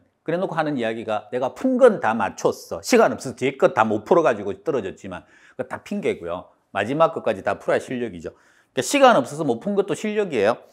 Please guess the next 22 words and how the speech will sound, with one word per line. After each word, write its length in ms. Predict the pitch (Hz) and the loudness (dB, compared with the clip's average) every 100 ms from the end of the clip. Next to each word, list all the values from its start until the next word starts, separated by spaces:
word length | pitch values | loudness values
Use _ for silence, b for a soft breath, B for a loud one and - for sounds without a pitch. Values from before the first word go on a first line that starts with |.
| _ | _
자, 220 | 175 170 | 6 6
그러면 340 | 226 190 - - | 4 4 0 0
이런 340 | 240 254 247 | 6 6 6
분들은 580 | 190 185 185 151 127 117 | 0 0 2 4 2 0
어떤 380 | 220 - 190 202 | -4 0 2 2
학습 380 | 190 196 208 202 | 0 0 0 2
전략을 420 | 120 123 131 135 | 2 4 4 2
가지고 400 | 156 143 117 113 | 0 0 -2 -2
공부를 320 | 117 139 151 | -2 0 2
해야 180 | 185 165 | 4 4
됩니까? 680 | 113 104 110 110 98 101 - | 2 -4 -8 -4 0 0 0
아, 80 | |
중요합니다, 540 | - 90 101 131 156 104 | -8 -10 -8 -6 0 0
이것도. 680 | 95 98 90 117 202 - b b b b _ | -2 -6 0 2 0 -6 b b b b _
버리면 340 | 196 226 170 | 6 6 4
합격합니다. 580 | 131 120 120 110 87 80 - _ _ _ | 0 0 -2 -4 -8 -12 -20 _ _ _
그러니까 220 | - 143 | -4 2
이 160 | 147 156 | 4 6
버리는 360 | 196 277 226 143 | 6 6 6 4
걸 120 | 131 | 2
잘하셔야 420 | 104 95 95 107 | 0 -2 -2 -4
된다고. 440 | 90 85 80 - | -6 -12 -16 -16